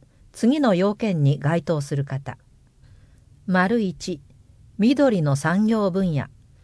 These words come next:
住宅地に負荷を与えず成長していく産業分野で、事業の創業を予定する、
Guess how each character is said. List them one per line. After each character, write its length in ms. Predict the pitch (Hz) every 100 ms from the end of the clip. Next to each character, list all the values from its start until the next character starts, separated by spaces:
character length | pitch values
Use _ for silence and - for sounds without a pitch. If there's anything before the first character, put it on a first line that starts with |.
| - - _ 190
住 260 | 156 220
宅 240 | 254 240 -
地 160 | -
に 200 | 165 170
負 100 | - -
荷 120 | 247
を 180 | 196 147
与 320 | 143 180 185
え 60 |
ず 160 | 165 170
成 240 | - 175 196
長 240 | 208 190
し 80 | -
て 160 | 190
い 80 | 175
く 180 | - 175
産 320 | - 165 185
業 240 | 190 180 170
分 280 | 175 165
野 100 | 143 - - _
で、 200 | 170 170 - - _ _
事 180 | 170 254
業 240 | 277 226
の 160 | 190 175
創 300 | 143 180 226
業 300 | 233 220 202
を 80 | 190
予 180 | 151 143
定 220 | 180 165
す 180 | - 151
る、 160 | 139